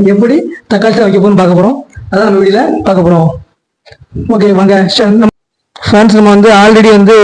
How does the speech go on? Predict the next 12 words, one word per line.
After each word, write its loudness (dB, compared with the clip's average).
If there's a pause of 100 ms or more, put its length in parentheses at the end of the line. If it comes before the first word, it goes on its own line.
(160)
வெங்காயம், 2 (440)
தக்காளி 2
வந்து 2 (240)
தேவையான 4
அளவு 4
வந்து 2 (120)
வாங்கி 4
வச்சுட்டோம். 2 (380)
வாங்கி 2
வச்சு 0 (260)
நல்லா 2 (840)
பதப்படுத்தி 2